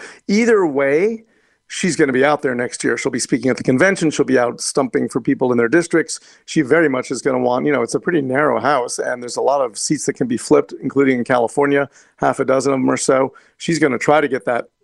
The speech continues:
House back into Democratic control. Whether she's running for re-election herself or not.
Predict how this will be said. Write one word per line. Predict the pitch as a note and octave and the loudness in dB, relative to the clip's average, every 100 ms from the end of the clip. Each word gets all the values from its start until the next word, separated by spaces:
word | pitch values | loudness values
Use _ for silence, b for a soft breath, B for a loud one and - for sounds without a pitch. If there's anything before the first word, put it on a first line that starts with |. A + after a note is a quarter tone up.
| F3 - | -20 -6
House | D3 C3+ | -4 -2
back | - C3 C3+ | -2 -2 -2
into | A#2+ | -4
Democratic | B2 B2 B2+ B2+ A#2+ | -2 -2 0 -2 -2
control. | A2+ - C#3 A#2+ | -8 0 0 2
Whether | D3 D3+ | 2 0
she's | - D3+ B2+ | -2 -2 0
running | C3+ C#3 | 0 -2
for | B2+ | -2
re-election | C3 B2+ B2+ C3 | 0 0 -2 -4
herself | B2 C3 B2 | -2 0 0
or | B2 | 0
not. | B2 G#2 | 0 0